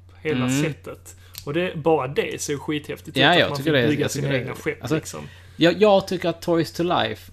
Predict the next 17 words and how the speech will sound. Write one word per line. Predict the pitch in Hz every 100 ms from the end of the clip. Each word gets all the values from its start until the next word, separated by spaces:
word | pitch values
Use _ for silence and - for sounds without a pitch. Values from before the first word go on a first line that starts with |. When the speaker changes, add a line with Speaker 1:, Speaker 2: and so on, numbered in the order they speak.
| -
Speaker 2:
överhuvudtaget, | 127 123 135 120 - 127 127 104 101
att | 113
det | 123
är | 110 127 113
en | 110 110 110
riktigt | 123 127 - 107
bra | 117 120 123 107 101 104 - - - - - - - - - - - - -
grej | 127 156 214 - - - -
ändå. | 156 180 135 - - -
Alltså, | - 156 - - - -
du | 160
får | - 196 117 117
mycket | 165 190 -
mer | 156 143 175 117
ut | -
av | 151 123 -
det. | 101